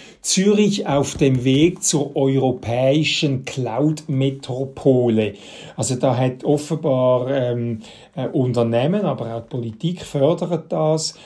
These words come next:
In Winterthur beispielsweise ist jetzt auch gerade die Stadt, äh, beteiligt am, am, am Aufbau von einem grossen Datacenter.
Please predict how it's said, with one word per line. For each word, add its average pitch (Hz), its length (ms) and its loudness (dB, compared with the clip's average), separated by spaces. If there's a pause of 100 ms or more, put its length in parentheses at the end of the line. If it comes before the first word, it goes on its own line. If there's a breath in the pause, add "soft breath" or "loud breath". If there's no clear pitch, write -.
(200 loud breath)
In 117 340 -4
Winterthur 147 560 0
beispielsweise 127 800 -2
ist 117 120 -4
jetzt 123 180 -6
auch 113 100 -8
gerade - 140 -12
die - 60 -10
Stadt, 147 500 0
äh, 135 260 0
beteiligt 135 720 0
am, 127 220 -2
am, 123 260 -6
am 139 300 -2
Aufbau 143 360 -4
von 123 200 -2
einem 117 160 -2
grossen 113 220 2
Datacenter. 143 1160 -2